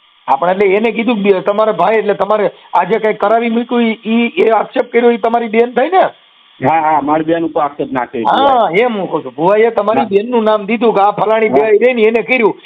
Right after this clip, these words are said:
Speaker 1: પણ તમે
Speaker 2: હા, હા.
Speaker 1: અત્યારે જે ફોન કર્યો એ તમારા બેન વતીથી તમે ફોન કર્યો છે.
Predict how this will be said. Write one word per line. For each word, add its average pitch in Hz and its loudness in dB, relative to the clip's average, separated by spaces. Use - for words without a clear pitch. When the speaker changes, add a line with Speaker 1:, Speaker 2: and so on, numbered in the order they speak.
Speaker 1:
પણ 220 0
તમે 220 -2
Speaker 2:
હા, 220 0
હા. 113 -10
Speaker 1:
અત્યારે 233 2
જે 240 0
ફોન 240 -2
કર્યો 233 2
એ 247 -2
તમારા 233 0
બેન 240 0
વતીથી 220 -4
તમે 196 0
ફોન 262 0
કર્યો 170 -2
છે. - -18